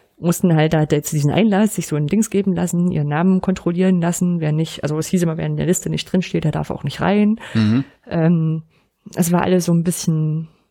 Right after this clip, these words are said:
Speaker 1: also ob die Abläufe so klappen, haben wir nicht gewusst. Hat aber eigentlich ganz gut geklappt, muss ich sagen. Also ich hatte da sehr viel mehr Bedenken, als es nötig gewesen
Speaker 2: Ja.
Speaker 1: wäre. Ähm,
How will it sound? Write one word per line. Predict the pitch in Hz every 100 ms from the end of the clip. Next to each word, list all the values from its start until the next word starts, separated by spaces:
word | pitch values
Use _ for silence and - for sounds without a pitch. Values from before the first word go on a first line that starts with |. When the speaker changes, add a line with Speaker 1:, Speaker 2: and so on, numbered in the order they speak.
| _ _ _ _ _ _ _
Speaker 1:
also | 147 160
ob | -
die | 175
Abläufe | 180 180 165 160
so | 160
klappen, | 160 160 156 165 156
haben | 151
wir | 147
nicht | 147 -
gewusst. | 139 127 123 - - - - - - _ _ -
Hat | 175
aber | 170 160
eigentlich | 151 151 156
ganz | 147 139
gut | 151 -
geklappt, | - 127 -
muss | 139
ich | 139
sagen. | 165 135 156
Also | 147
ich | 143
hatte | 143
da | 147 147
sehr | 151
viel | - 160 151
mehr | 151 151
Bedenken, | 139 151 151 - 143
als | 147 -
es | 147
nötig | 139 143
gewesen | - 143 135 135
Speaker 2:
Ja. | 123 120 - -
Speaker 1:
wäre. | 139 135 _ _ - - - - _ -
Ähm, | 165 147 147 143 143